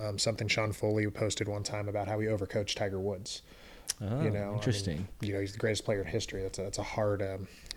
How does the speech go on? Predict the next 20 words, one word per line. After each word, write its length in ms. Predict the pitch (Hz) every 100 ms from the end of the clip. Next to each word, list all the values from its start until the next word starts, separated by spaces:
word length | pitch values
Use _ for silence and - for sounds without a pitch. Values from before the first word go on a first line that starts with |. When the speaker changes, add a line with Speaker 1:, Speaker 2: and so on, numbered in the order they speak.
| -
Speaker 1:
you 80 | 107
know, 280 | 98 104 104 - - -
thing 160 | 107
to, 60 | 101
to 220 | - 117
be 100 | 107
put 180 | - 113
into. 340 | 113 117 107 -
Speaker 2:
<laughs> 120 | -
Yeah. 220 | 113 117 113
Speaker 1:
Uh, 40 |
same 220 | - 135
thing 100 | 123
with 100 | 117
Chris 180 | - 107
Como. 320 | - 123 101 - -
Uh, 140 | 104 98
Chris 220 | - -
Como 320 | - 113 113
wa-, 140 | 107